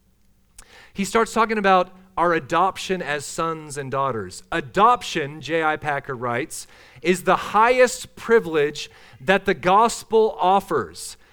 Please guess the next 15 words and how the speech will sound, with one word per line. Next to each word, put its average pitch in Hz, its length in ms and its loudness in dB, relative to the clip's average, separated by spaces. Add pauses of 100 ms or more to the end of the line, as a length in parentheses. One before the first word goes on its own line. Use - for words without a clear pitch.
(140)
higher 254 520 6
even 247 560 2
than 226 180 6
justification. 220 1160 -2 (640)
To 214 120 0
be 214 140 0
right 196 500 2
with 226 280 -4
God, 214 600 2
the 165 120 -4
judge, 165 680 0
is 170 260 -8
a 156 100 -2
great 190 420 0
thing. 156 680 -4